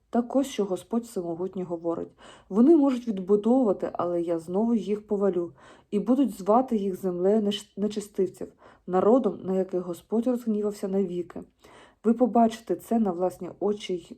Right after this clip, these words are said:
мовите: Господь великий і поза межами Ізраїлю». Е, як часто нам з вами потрібні докази любові, особливо Господньої?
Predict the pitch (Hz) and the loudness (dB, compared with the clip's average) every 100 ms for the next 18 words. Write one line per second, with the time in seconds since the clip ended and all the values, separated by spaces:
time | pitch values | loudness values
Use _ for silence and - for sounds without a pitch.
0 | - 175 185 175 165 - - _ _ _ | -14 -6 -4 -2 -4 -8 -16 _ _ _
1 | _ - 170 - 262 254 208 190 175 165 | _ -8 -8 -4 -2 0 0 0 -2 -6
2 | - - _ - 180 165 160 165 190 208 | -12 -16 _ -12 -10 -8 -6 -2 -2 -2
3 | 196 185 - _ _ 180 170 165 156 156 | -4 -10 -16 _ _ -12 -6 -6 -6 -10
4 | - _ _ _ _ _ _ _ - - | -16 _ _ _ _ _ _ _ -20 -20
5 | _ _ _ _ _ _ _ - 196 185 | _ _ _ _ _ _ _ -8 -4 2
6 | 240 - - 302 311 240 208 214 214 202 | 0 2 2 2 2 -2 0 2 2 0
7 | 185 - - 190 208 247 233 - 190 - | -6 -14 -14 -2 4 4 4 0 -6 -4
8 | 214 208 190 - 220 220 208 190 190 185 | -4 -2 -4 2 4 4 2 0 0 0
9 | 180 165 - - - - 190 180 190 185 | 0 0 -2 -12 -16 -10 -6 -2 -2 -2
10 | 185 - - 165 - - | -6 -8 -2 -2 -4 -16